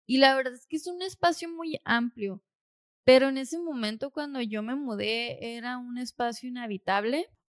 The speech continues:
Otro error que les comparto, yo me mudé pensando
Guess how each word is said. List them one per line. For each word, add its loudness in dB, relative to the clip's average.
Otro 0
error -12
que -12
les -16
comparto, -4
yo -6
me -2
mudé -2
pensando -6